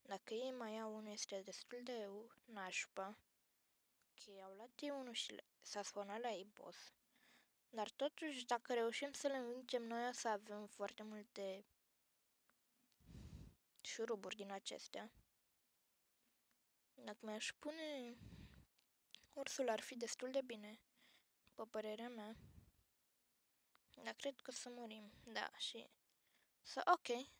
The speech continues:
n-am, ok, am murit până la urmă, da. Nu este problemă.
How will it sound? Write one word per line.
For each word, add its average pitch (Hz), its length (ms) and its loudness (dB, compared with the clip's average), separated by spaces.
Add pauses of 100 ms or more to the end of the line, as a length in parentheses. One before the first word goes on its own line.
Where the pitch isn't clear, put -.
(140)
n-am, 254 400 4
ok, 233 220 0
am 190 180 2
murit 233 280 0
până 196 200 -10
la 190 100 2
urmă, 196 180 -2
da. 196 240 0 (2750)
Nu - 80 -10
este - 280 0
problemă. 214 500 2